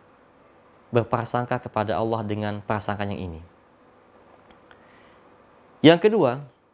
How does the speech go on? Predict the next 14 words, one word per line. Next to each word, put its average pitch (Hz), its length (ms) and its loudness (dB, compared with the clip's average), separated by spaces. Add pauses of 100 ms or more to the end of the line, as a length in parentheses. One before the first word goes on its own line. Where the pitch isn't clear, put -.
(840)
prasangkaan, 151 800 0 (560)
ya, 104 160 -6 (160)
perbuatan 156 480 2
buruk 143 320 0 (1300)
yang 127 240 6
Allah 139 400 0
Ta'ala 127 240 0
larang 123 480 0 (1900)
terhadap 120 400 2
hambanya 131 480 2
adalah 120 400 -4 (640)
al-isa'atu 160 720 2
ala 135 240 2
nafs, - 400 -6